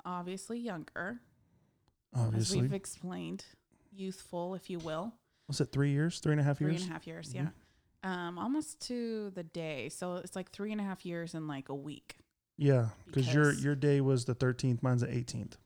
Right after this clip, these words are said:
Speaker 1: Yes. So it's
Speaker 2: Yeah.
Speaker 1: about three and a half and a week age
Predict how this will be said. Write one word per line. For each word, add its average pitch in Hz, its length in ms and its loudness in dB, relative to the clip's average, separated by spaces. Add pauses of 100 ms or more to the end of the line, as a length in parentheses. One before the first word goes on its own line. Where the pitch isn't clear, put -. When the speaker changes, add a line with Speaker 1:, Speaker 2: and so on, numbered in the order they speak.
Speaker 1:
Yes. - 440 -10 (260)
So 190 100 -2
it's 190 140 2
Speaker 2:
Yeah. 208 60 -2
Speaker 1:
about 170 240 -2 (220)
three 226 160 -4
and 254 100 0
a - 40 -2
half 202 360 -4
and 175 100 -6
a 160 40 -2
week 160 400 -6 (880)
age - 360 -12